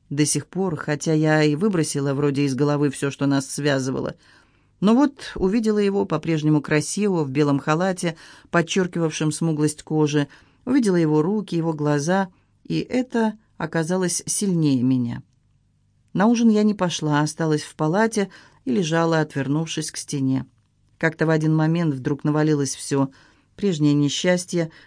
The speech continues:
сгоревшая квартира, бегство из дома, Игорь. Слишком много для меня одной, слишком тяжело. Прошло всего три года. А мне казалось, что мы расстались так давно, что все внутри уже отболело.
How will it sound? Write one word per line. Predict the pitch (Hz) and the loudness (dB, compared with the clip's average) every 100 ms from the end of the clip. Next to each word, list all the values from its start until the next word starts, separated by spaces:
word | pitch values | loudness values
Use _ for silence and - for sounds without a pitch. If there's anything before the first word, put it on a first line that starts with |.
| - | -10
сгоревшая | 151 170 170 - 165 | -2 0 0 0 -2
квартира, | 160 160 151 - 180 170 | -2 -4 -4 -4 -2 -2
бегство | 151 160 160 - 156 | -2 -4 -6 -2 0
из | 143 | 0
дома, | 135 160 165 151 | -2 -2 0 0
Игорь. | - 175 180 160 151 - _ _ _ _ | -2 -4 -2 -2 -2 -8 _ _ _ _
Слишком | - 208 220 - 202 - | -8 -4 -2 2 0 2
много | 170 170 170 160 147 | 2 2 2 2 0
для | 139 143 | 0 2
меня | 143 143 143 | 2 2 0
одной, | 135 143 135 | 0 0 0
слишком | - 180 - 160 | -4 -8 -4 -4
тяжело. | 160 156 156 147 139 135 _ _ _ _ _ _ | -2 -2 0 0 -2 -4 _ _ _ _ _ _
Прошло | - 143 - 151 | -4 -4 0 -2
всего | - 151 147 139 - _ _ _ - | 0 0 2 0 -2 _ _ _ -6
три | 185 | -4
года. | 151 139 127 135 135 _ _ _ - - | -2 -4 -2 -4 -6 _ _ _ -20 -6
А | 160 | 0
мне | 165 180 | 2 2
казалось, | 165 147 143 143 135 | 0 0 0 -2 -2
что | 156 | 0
мы | 151 | 0
расстались | 151 147 - 180 151 - | 0 -2 -2 -2 -2 -2
так | 165 156 | -2 -2
давно, | 156 156 196 196 185 - - | -2 0 0 -2 -4 -20 -18
что | - 170 | -6 -6
все | 156 233 | -2 -2
внутри | 196 175 160 196 | 0 0 -2 -2
уже | 160 165 | -2 0
отболело. | 160 147 156 151 143 139 | -2 0 0 2 2 -2